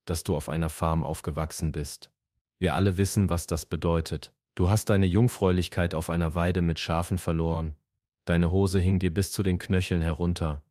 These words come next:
Payne keuchte. „Ja, diese Videos von Menschen, die Schafe zählen, müssen dich dazu bringen, aufstehen und ihnen hinterherrennen zu wollen.“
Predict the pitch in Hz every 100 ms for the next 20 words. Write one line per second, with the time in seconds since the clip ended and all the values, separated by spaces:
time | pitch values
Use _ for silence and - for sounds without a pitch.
0 | _ _ _ - 90 98 101 85 76 -
1 | 76 71 _ _ _ _ 90 87 - 95
2 | 98 98 98 92 87 98 101 92 - 87
3 | 82 92 98 - 98 90 82 - 87 -
4 | 90 - 90 90 87 82 82 87 76 -
5 | 82 - 95 80 82 85 82 78 _ _
6 | _ - 98 101 - 104 98 95 82 85
7 | 82 82 80 78 85 85 82 - 80 78
8 | 78 76